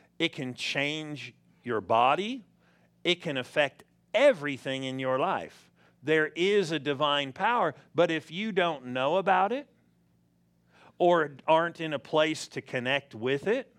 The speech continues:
because of a lack of understanding, you could live your life without it. I know this from traveling the world. It's amazing to me. I, I think it would be great for every Christian that could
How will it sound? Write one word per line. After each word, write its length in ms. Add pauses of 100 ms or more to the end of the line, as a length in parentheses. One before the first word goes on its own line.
(720)
because 440
of 100
a 60
lack 320
of 120
understanding, 960 (800)
you 160
could 180
live 180
your 140
life 300
without 360
it. 160 (2500)
I 240
know 260
this 260
from 180
traveling 560
the 80
world. 340
It's 200
amazing 760
to 120
me. 520
I, 200
I 220
think 280
it 60
would 120
be 120
great 340
for 300 (360)
every 280
Christian 500
that 240
could 640